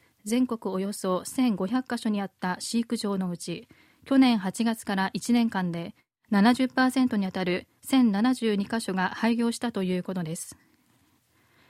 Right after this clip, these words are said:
また、これらの飼育場で飼育されていた犬も、この一年で全体の七十四パーセントにあたる三十四万匹余りが減少しました。犬食用収束法に従って、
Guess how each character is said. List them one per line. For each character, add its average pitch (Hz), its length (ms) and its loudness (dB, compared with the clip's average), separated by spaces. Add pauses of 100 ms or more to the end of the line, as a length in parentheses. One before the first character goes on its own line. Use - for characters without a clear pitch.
(300)
ま 196 120 -2
た、 185 240 -2
こ 233 120 -4
れ 269 100 2
ら 254 100 4
の 220 120 2
飼 240 180 -2
育 240 140 -4
場 220 220 -2
で 196 120 -2
飼 233 200 -2
育 226 100 -8
さ 214 120 -4
れ 214 120 -4
て 202 160 -4
い 190 60 -6
た 190 100 -4
犬 190 200 -2
も、 165 220 -4 (320)
こ 208 120 2
の 208 120 2
一 220 180 0
年 190 220 0
で 180 220 -4 (100)
全 233 260 2
体 233 220 2
の 202 260 0
七 214 260 2
十 220 180 0
四 196 220 0
パ 254 140 -2
ー 254 60 0
セ 269 140 2
ン 254 60 4
ト 233 80 -2
に 214 100 0
あ 190 60 -4
た 185 120 -4
る 180 200 -2 (220)
三 262 220 6
十 220 220 2
四 202 220 2
万 247 200 4
匹 240 240 -2
余 226 200 0
り 190 40 -8
が 190 200 -2
減 196 200 -2
少 190 200 -6
し 190 120 -6
ま 180 80 -4
し - 100 -12
た。 165 220 -14 (2000)
犬 247 220 6
食 247 300 -2
用 240 180 2
収 240 260 -2
束 240 260 -4
法 226 180 0
に 208 100 0
従 196 260 -4
っ 180 60 -4
て、 - 320 -10